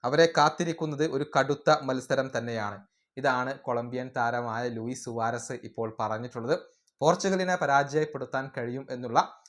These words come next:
ഒരു ആത്മവിശ്വാസത്തിലാണ് ഇപ്പോൾ അദ്ദേഹമുള്ളത്. പക്ഷേ കിരീട ഫേവറേറ്റുകളിൽ ഒന്നാണ് പോർച്ചുഗൽ. അവരെ പരാജയപ്പെടുത്തുക എന്നുള്ളത് എളുപ്പമാവില്ല. കാരണം സമീപകാലത്തെ ഏറ്റവും മികച്ച സ്ക്വാഡുമായാണ് പോർച്ചുഗൽ ഇത്തവണ വേൾഡ് കപ്പിന് വരുന്നത്.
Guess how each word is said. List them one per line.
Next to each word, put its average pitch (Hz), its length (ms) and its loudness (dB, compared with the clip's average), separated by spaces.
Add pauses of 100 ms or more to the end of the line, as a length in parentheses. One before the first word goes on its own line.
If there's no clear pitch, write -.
(160)
ഒരു - 180 -2
ആത്മവിശ്വാസത്തിലാണ് 139 1160 0
ഇപ്പോൾ 123 280 -6
അദ്ദേഹമുള്ളത്. 139 720 -2 (540)
പക്ഷേ 139 380 0
കിരീട 131 240 0
ഫേവറേറ്റുകളിൽ 143 840 0
ഒന്നാണ് 139 460 0
പോർച്ചുഗൽ. 135 420 -2 (420)
അവരെ 139 220 2
പരാജയപ്പെടുത്തുക 151 1000 4
എന്നുള്ളത് 143 420 -2
എളുപ്പമാവില്ല. 123 640 -2
കാരണം 139 320 2 (360)
സമീപകാലത്തെ 151 800 4
ഏറ്റവും 165 340 -2
മികച്ച 151 280 -2
സ്ക്വാഡുമായാണ് 151 920 2 (380)
പോർച്ചുഗൽ 151 440 2
ഇത്തവണ 143 540 0
വേൾഡ് 127 260 -2
കപ്പിന് 135 280 -4
വരുന്നത്. 131 600 -4